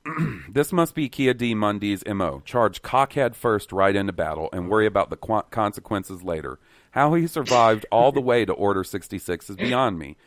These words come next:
He's either really good or is the luckiest motherfucker on the council. I'm going with option B.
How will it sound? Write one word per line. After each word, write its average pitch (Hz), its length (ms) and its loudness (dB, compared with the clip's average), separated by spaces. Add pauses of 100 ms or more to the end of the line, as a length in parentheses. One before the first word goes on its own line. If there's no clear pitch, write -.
(200)
He's 107 200 -6
either 135 320 0
really 110 340 0
good 101 400 2
or 98 200 2
is 90 140 -4
the 82 120 -6
luckiest 104 580 -2
motherfucker 98 680 -2
on 85 120 -4
the 82 80 -6
council. 80 520 -12 (400)
I'm 135 120 -2
going 131 300 2
with 101 120 -2
option 92 400 0
B. 73 300 -10